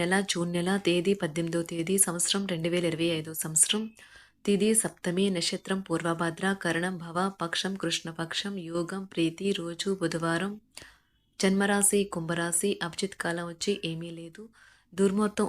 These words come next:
ఉదయం పదకొండు గంటల యాభై నాలుగు నిమిషం నుండి పన్నెండు గంటల యాభై నిమిషాల వరకు ఉంటుంది. రాహుకాలం మధ్యాహ్నం పన్నెండు గంటల ఇరవై రెండు నిమిషం నుండి రెండు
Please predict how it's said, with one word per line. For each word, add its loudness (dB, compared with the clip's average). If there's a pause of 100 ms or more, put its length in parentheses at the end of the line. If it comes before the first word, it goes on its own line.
ఉదయం 4
పదకొండు 0
గంటల 0
యాభై 2
నాలుగు -2
నిమిషం -8
నుండి -4
పన్నెండు 0
గంటల -2
యాభై 0
నిమిషాల -10
వరకు -6
ఉంటుంది. -2 (760)
రాహుకాలం 4
మధ్యాహ్నం 0
పన్నెండు 0
గంటల -2
ఇరవై 4
రెండు -2
నిమిషం -6
నుండి 0
రెండు -2